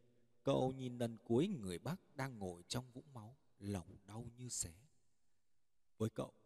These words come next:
ông đã là người thân thiết nhất trong cuộc đời này. Từ giờ trở đi, cậu không bao giờ còn có được một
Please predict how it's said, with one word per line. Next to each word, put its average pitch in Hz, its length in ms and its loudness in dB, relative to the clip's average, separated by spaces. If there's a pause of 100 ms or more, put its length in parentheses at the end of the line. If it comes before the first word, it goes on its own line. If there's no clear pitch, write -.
(300)
ông 107 460 0
đã 117 160 -8
là 107 200 -8 (120)
người 82 220 -20
thân 131 200 -4
thiết 190 280 2
nhất 175 220 -2 (260)
trong 156 240 -2
cuộc - 260 -6
đời 90 300 -2
này. - 120 -20 (720)
Từ 131 120 6
giờ 113 340 -2
trở - 240 -12
đi, 139 180 -4 (480)
cậu 110 380 0
không 170 220 -6
bao 160 160 -4
giờ 92 260 -6 (520)
còn 98 200 0 (180)
có 117 280 -6
được - 200 -8
một 90 200 -18